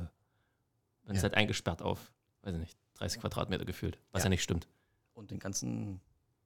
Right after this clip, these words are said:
Speaker 3: Berghang rundherum. Also, kannst du auch
Speaker 1: Richtig.
Speaker 3: draußen rumspringen.
Speaker 1: Aber auch da haben wir ja schon mal ein bisschen geschaut, es gibt ja durchaus auch, ähm, Möglichkeiten, zum Beispiel das Bisshorn, wir hatten geguckt, kannst du zur Hütte, tausendsiebenhundert Höhenmeter.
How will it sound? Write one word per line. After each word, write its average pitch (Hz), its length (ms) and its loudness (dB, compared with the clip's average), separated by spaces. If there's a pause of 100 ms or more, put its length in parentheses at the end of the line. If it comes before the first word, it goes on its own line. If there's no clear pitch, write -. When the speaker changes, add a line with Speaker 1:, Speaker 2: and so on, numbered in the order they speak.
(280)
Speaker 3:
Berghang 95 400 -4
rundherum. 101 400 -4 (760)
Also, 92 220 -20 (180)
kannst 95 160 2
du 110 40 2
auch 98 40 0
Speaker 1:
Richtig. 113 140 -6
Speaker 3:
draußen 107 220 0
rumspringen. 107 460 -6 (140)
Speaker 1:
Aber 165 360 6
auch 113 100 0
da 120 140 6
haben 156 100 4
wir 165 60 4
ja 151 60 4
schon 160 120 0
mal 151 80 2
ein 147 80 -6
bisschen 160 300 -2
geschaut, 156 300 0
es - 120 -4
gibt - 200 -4
ja 143 60 6
durchaus 135 420 0
auch, - 300 2
ähm, 127 400 2 (380)
Möglichkeiten, 120 880 4 (540)
zum - 100 -4
Beispiel 135 160 2
das 104 160 4
Bisshorn, 160 400 2 (240)
wir 123 80 -2
hatten 135 160 -2
geguckt, - 320 -6
kannst 117 200 0
du - 40 -2
zur 104 160 2
Hütte, 240 220 2
tausendsiebenhundert 113 680 0
Höhenmeter. 170 400 2